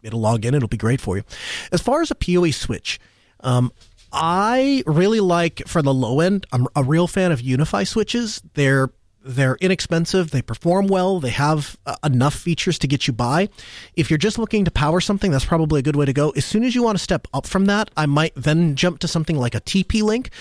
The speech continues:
which is still kind of a budget switch, but it's a budget switch with a lot of really great features in it. And then from there, you would go to your H P or Cisco or something like that. And at that point, you're making a jump from a few hundred dollars to a few thousand dollars. Um, so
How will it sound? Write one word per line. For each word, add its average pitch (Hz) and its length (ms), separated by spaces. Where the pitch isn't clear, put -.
which 143 140
is - 100
still 220 320
kind 202 220
of 170 80
a 170 60
budget 151 340
switch, - 440
but 156 260
it's - 320
a 147 60
budget 151 320
switch - 260
with 143 160
a 135 40
lot 139 200
of 127 100
really 131 200
great 120 200
features 220 380
in 247 100
it. 285 140
And 165 160
then 165 140
from 190 320
there, 165 180
you 143 160
would 139 140
go 139 160
to - 160
your 131 240
H 147 240
P 131 180
or 127 80
Cisco 123 420
or 117 120
something 127 240
like 117 160
that. 117 260
And 139 100
at 127 100
that 196 180
point, 165 240
you're 160 80
making 151 300
a 139 40
jump 135 280
from 139 180
a 120 40
few 147 200
hundred 139 260
dollars 120 400
to 117 140
a - 20
few - 180
thousand 117 420
dollars. 87 380
Um, 123 380
so 131 320